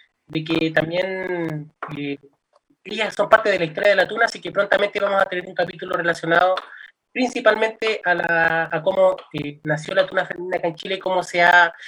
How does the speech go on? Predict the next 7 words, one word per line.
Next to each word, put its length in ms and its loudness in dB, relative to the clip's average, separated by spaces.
cuáles 200 4
son 100 2
sus 180 -4
antecedentes 920 2
con 160 -2
estudiantinas 1000 -4
y, 720 -10